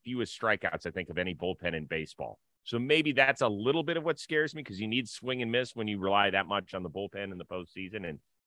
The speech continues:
inevitably, every team does, because the manager's like, "Oh my God,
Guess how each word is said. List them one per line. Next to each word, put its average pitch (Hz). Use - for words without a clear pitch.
inevitably, 113
every 110
team 98
does, 82
because 82
the 90
manager's 90
like, 78
"Oh 101
my 87
God, 82